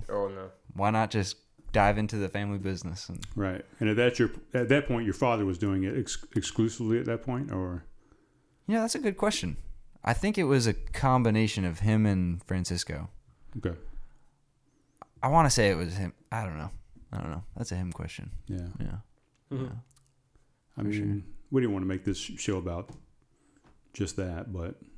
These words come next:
Speaker 3: I,
Speaker 1: No.
Speaker 3: I thought it was interesting to just figure out when
Speaker 2: No,
Speaker 3: you,
Speaker 2: yeah,
Speaker 3: when
Speaker 2: when,
Speaker 3: you took
Speaker 2: when
Speaker 3: over the
Speaker 2: it was,
Speaker 3: reins.
Speaker 2: 'cause, like, we took, like, so that period of time was not on the Diedrich that we have today. That was on, like, a Diedrich from the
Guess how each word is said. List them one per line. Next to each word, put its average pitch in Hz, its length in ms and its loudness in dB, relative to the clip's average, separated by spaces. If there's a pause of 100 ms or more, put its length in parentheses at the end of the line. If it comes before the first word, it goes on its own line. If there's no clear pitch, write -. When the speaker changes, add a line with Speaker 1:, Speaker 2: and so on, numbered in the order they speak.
(360)
Speaker 3:
I, 139 40 -4
Speaker 1:
No. 104 160 -2
Speaker 3:
I 131 80 0
thought 143 140 2
it 123 40 2
was 110 120 0
interesting 95 440 0
to 87 60 -4
just 90 140 -8
figure 95 260 0
out 104 120 -2
when 101 120 0
Speaker 2:
No, 240 120 6
Speaker 3:
you, 165 100 6
Speaker 2:
yeah, 196 240 4
Speaker 3:
when 117 140 4
Speaker 2:
when, 127 120 6
Speaker 3:
you - 60 -2
took - 160 2
Speaker 2:
when 139 220 6
Speaker 3:
over 151 120 6
the 151 60 8
Speaker 2:
it - 40 6
was, 113 180 2
Speaker 3:
reins. 110 120 0
Speaker 2:
'cause, 147 140 2
like, 147 240 4
we 143 180 2
took, 165 380 -4
like, 123 280 2
so 127 260 2
that 139 200 4
period 147 340 2
of 151 80 -8
time 156 480 0
was 101 460 2
not 110 380 0
on 104 280 0
the 95 80 -4
Diedrich 98 380 0
that 87 100 -2
we 90 80 -2
have 82 100 -4
today. 87 180 -6
That 87 80 -4
was 110 120 -2
on, 117 100 0
like, 98 120 -2
a 92 60 -6
Diedrich 92 400 -6
from 90 340 -8 (360)
the 85 100 -12